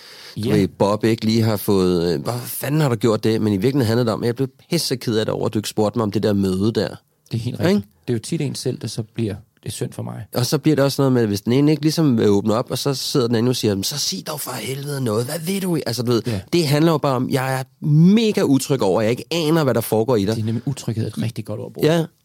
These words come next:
Speaker 1: Sindssygt godt ord. Tryghed at vide, hvor man er.
Speaker 2: Ja, hvis jeg ikke ved, hvor jeg har dig henne, hvis du
Speaker 1: Ja.
Speaker 2: render rundt og sådan, men jeg ved ikke rigtigt. Altså, det er jo også, det er jo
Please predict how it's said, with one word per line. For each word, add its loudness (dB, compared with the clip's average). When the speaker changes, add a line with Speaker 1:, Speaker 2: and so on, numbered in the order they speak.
Speaker 1:
Sindssygt -10
godt -6
ord. -8
Tryghed -4
at -4
vide, -4
hvor -6
man -6
er. -6
Speaker 2:
Ja, 0
hvis -2
jeg -2
ikke -6
ved, 6
hvor 2
jeg 4
har 4
dig 2
henne, 4
hvis -4
du 2
Speaker 1:
Ja. 4
Speaker 2:
render 6
rundt 0
og 0
sådan, 0
men -2
jeg -2
ved 2
ikke -2
rigtigt. -6
Altså, -2
det -2
er 2
jo 4
også, 0
det 0
er 2
jo 0